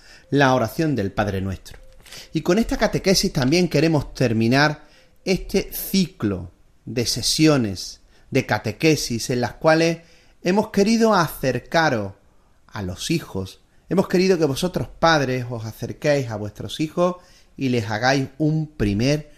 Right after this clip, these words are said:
anuncio de la fe, una primera síntesis que le ayude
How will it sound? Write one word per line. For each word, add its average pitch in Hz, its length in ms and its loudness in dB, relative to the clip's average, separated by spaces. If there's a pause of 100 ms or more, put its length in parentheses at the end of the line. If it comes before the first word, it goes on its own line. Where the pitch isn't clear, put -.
(280)
anuncio 120 680 0
de 95 100 -4
la 92 100 -6
fe, 98 320 -6 (340)
una 277 200 2
primera 208 340 2
síntesis 135 640 0 (340)
que 151 120 4
le 139 100 6
ayude 165 500 4